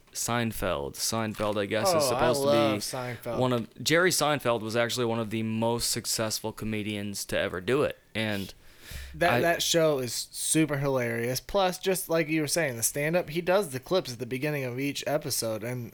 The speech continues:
Speaker 2: and they're funny as hell. He is a
Speaker 1: Have you
Speaker 2: funny
Speaker 1: ever
Speaker 2: guy.
Speaker 1: watched Seinfeld's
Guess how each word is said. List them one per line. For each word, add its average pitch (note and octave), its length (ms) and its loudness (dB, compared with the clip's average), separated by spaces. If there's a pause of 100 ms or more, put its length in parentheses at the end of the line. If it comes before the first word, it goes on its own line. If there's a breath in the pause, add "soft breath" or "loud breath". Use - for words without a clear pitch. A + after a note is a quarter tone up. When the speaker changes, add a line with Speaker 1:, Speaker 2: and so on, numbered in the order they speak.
Speaker 2:
and C3 200 -4
they're F3 240 2
funny C#3+ 560 -2
as A#2 280 -2
hell. A#2 300 0
He B2+ 220 2
is D#3 160 2
a - 40 2
Speaker 1:
Have D#3 120 2
you A#3+ 80 4
Speaker 2:
funny A#2+ 100 4
Speaker 1:
ever D3+ 280 6
Speaker 2:
guy. D3+ 40 2
Speaker 1:
watched B2+ 320 2
Seinfeld's C3 840 0